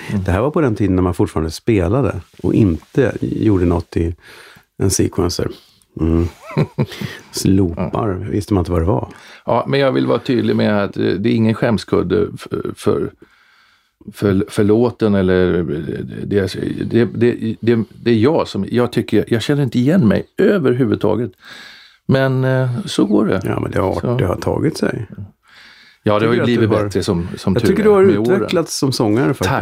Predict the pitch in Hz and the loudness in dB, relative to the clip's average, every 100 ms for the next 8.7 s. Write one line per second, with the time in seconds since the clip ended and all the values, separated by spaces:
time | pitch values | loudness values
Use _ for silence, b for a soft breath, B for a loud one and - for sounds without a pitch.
0 | 104 - 85 104 117 147 90 92 82 95 | -4 -2 0 2 0 0 -2 -2 -2 -2
1 | 98 104 80 80 95 92 - - 131 92 | 0 2 0 -2 -8 -10 -4 -2 0 0
2 | 170 - 90 82 139 95 _ - - _ | -2 -2 -2 0 -2 -6 _ -2 -2 _
3 | _ _ _ _ _ - B B B B | _ _ _ _ _ -18 B B B B
4 | B B B - 190 220 233 233 202 185 | B B B 2 4 4 4 4 2 4
5 | 175 135 113 113 101 98 95 117 104 92 | 2 2 0 -2 0 0 2 2 2 2
6 | 90 92 95 95 90 95 92 - 101 - | 0 2 0 0 -2 -2 -4 -2 -2 -2
7 | - 95 92 - 98 87 - 95 87 85 | 0 0 0 -2 -4 0 0 0 0 -4
8 | - 98 120 113 - - 294 | -6 -2 0 0 -2 0 0